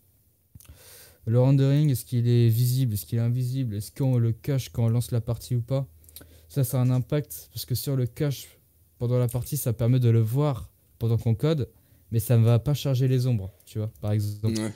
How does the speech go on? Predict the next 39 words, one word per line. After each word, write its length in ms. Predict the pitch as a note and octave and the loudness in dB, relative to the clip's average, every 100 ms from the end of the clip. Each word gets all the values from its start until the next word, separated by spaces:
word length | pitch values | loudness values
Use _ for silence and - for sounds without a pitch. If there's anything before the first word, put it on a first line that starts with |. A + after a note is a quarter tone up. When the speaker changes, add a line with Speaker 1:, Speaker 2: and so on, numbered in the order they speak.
| - | 0
Speaker 1:
pour 120 | B2 | 4
économiser, 680 | A#2+ B2+ A#2+ B2 A2+ B2+ A#2+ | 6 8 8 8 6 4 4
euh, 20 | |
de 60 | A2+ | 2
l'énergie, 400 | A#2 A2+ A2 A#2 | 2 2 0 -2
et 60 | |
cetera. 420 | G#2+ A2+ G#2 G2+ G#2+ _ _ _ _ _ _ - | -6 -10 -12 -12 -12 _ _ _ _ _ _ -16
Speaker 2:
Ok. 200 | G#2+ G2+ - _ _ _ _ _ _ _ - _ _ _ _ _ _ - | -10 -10 -12 _ _ _ _ _ _ _ -20 _ _ _ _ _ _ -6
Speaker 1:
Euh, 760 | C3+ C3 B2+ B2 A#2+ A#2+ A#2+ A#2 | 2 4 6 6 4 4 2 2
voilà, 500 | A2+ A#2 C3 C#3+ C#3+ - | 2 0 2 0 0 -4
puis 140 | - | -2
après, 260 | A#2+ A2+ C#3 | -2 0 -4
tout 140 | - | -2
ce 80 | B2 | -6
qui 140 | - A2+ | -4 -2
est 40 | |
réplication, 840 | G#2 G2+ A#2 - A2+ - B2 B2 B2 | 0 -2 -4 0 0 0 -2 0 0
donc, 320 | G#2 G2+ - | 0 -4 -2
euh, 60 | G2+ | -2
pour 220 | - A#2 | 2 4
le 120 | A#2 | 6
multijoueur, 680 | A2+ A2 - A2+ A#2 C3 C#3 - - _ - - - - - - | 4 2 0 0 0 -2 -6 -16 -20 _ -20 -20 -16 -16 -16 -10
la 120 | A#2 | -6
réplication, 460 | B2 - C3+ B2 D3+ | -4 -4 -4 -4 -2
on 40 | |
va 100 | B2+ | 0
y 40 | A#2+ | 0
revenir 380 | A2 A#2+ C3 | 2 2 2
après. 300 | A#2+ A2+ - - _ _ _ _ _ | 0 -4 -8 -18 _ _ _ _ _
Parce 160 | - - | -20 -10
que 80 | |
là, 180 | G#2+ A#2+ | -8 -6
tout 140 | A#2+ G2 | -8 -12
de 80 | |
suite, 260 | - B2 A#2+ | -10 -10 -10
c'est 180 | - G2+ | -12 -14
pas 100 | A#2 | -8
le 60 | A2+ | -6
moment. 280 | A2 G2+ | -6 -10